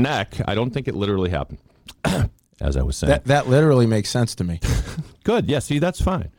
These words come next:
Speaker 1: You would never say that. Figur-, figuratively makes sense to me.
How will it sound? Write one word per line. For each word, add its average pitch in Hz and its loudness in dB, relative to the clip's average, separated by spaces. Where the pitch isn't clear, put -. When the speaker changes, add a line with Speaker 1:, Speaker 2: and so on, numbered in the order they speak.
Speaker 1:
You 123 2
would 139 4
never 156 2
say 113 -2
that. 98 0
Figur-, 139 -2
figuratively 110 -2
makes 65 -2
sense 58 -6
to - -8
me. - -6